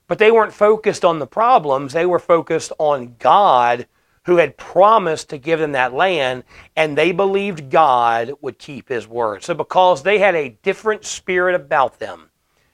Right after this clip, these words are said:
Joshua and Caleb are the only two people in the older generation that came out of Egypt that are allowed to ever go into the promised land.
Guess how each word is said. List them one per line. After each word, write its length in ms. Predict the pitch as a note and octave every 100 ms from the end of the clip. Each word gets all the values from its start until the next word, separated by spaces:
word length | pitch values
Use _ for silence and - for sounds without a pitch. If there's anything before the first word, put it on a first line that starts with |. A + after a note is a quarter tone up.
| _ _
Joshua 460 | C#3+ E3 E3+ F3 F3
and 100 | E3+
Caleb 340 | F3 D#3+ C#3+
are 100 | C#3+
the 160 | C3 -
only 420 | D#3 F3+ G#3 A3
two 200 | - A3
people 560 | G3+ F3 D#3 D3+ D3+ D#3 _ _ _ -
in 160 | E3+
the 100 | D#3+ D#3+
older 260 | C#3+ F3+ F#3+
generation 600 | G3 F#3+ E3 D#3 - D3+
that 140 | B2+
came 280 | - E3+ C#3+
out 180 | C#3 F#3
of 160 | F#3
Egypt 480 | D#3+ D3+ B2+ D3+ - _ _ -
that 120 | D#3+
are 120 | D3+
allowed 840 | C#3+ C3+ D#3 F3 C3+ B2 A#2+ A#2+ A#2 _ -
to 100 | - _ _
ever 600 | A3 A#3 D3 B2+ A#2 A#2+ - _ _ -
go 240 | C#3 D3+
into 140 | C3+ C3+
the 80 | A#2+
promised 480 | - A#2 F2+ -
land. 240 | F2 D2+